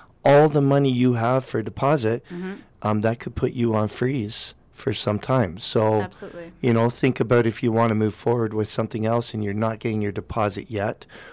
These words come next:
Speaker 1: or you're dealing with a, a brokerage, that, that can take maybe closer to twenty days to get your money back.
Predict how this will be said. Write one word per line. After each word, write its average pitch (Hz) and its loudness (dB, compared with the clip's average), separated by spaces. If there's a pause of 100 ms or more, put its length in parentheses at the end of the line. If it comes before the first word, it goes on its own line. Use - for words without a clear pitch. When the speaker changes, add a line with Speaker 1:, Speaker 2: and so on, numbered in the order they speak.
(120)
Speaker 1:
or 143 8
you're 127 6
dealing 117 4
with 110 2
a, 110 0
a 101 -4
brokerage, 107 -2 (360)
that, - -4 (160)
that 120 0
can 107 -8
take 117 -2
maybe 104 0 (440)
closer 120 2
to 104 -2
twenty 107 -2
days 120 -2
to - -4
get 107 -2
your 113 -4
money 104 0
back. 120 2